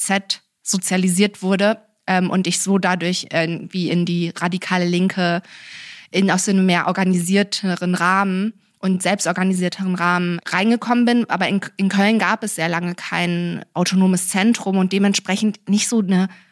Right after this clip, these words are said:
offensichtliche Anlaufstelle für, wenn du irgendwie Antifa-Kid warst. Und ich war sehr aktiv auf Schüler V Z, also überhaupt das Internet dann total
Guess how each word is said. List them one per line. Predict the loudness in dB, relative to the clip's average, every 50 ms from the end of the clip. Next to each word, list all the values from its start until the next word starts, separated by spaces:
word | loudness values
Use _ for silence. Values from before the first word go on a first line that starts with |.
| _ _ -6
offensichtliche | -4 -4 0 2 4 4 4 4 2 0 -4 -6 -6 -6 -8 -4 0
Anlaufstelle | 2 4 4 4 4 2 0 0 0 0 0 2 0 0 2 2 2 0
für, | -2 -4 -6 -2 0 2 2 2 2 0 -2 -6 -16 -20 -20 -16 _ -4
wenn | -2 0
du | 0 0
irgendwie | 2 2 2 2 2 2 0 -2 -6 _ _ _ _ _ _ _ _ _ _ _ _ _
Antifa-Kid | -2 0 0 0 0 -2 -2 -4 -4 -4 -6 -8 -8 -6 -4
warst. | -2 0 2 2 0 0 -4 -8 _ -20 -20 -18 -18 -16 -16 -18 -18 -20 -16 _ -2
Und | 2 2 4 4 4 2 2 0 -2 -4
ich | -4 -2 0
war | 2 2
sehr | 2 2 2
aktiv | 0 -2 -4 -6 -10 -8 -6 -6
auf | -4 -2
Schüler | -2 2 2 4 4 2 0
V | -2 -4 -6 -6
Z, | -4 -4 -4 -4 -4 -6 -8 -4 -2
also | 0 0 0 0
überhaupt | 0 -2 -4 -4 0 2 2 4 4 2 -2 -2
das | -4 -4 -2 0
Internet | 0 0 2 2 2 2 0 0
dann | 0 -2 -2
total | -2 -4 -6 -4 0 0 2 2 2 0 0 -2 -4 -6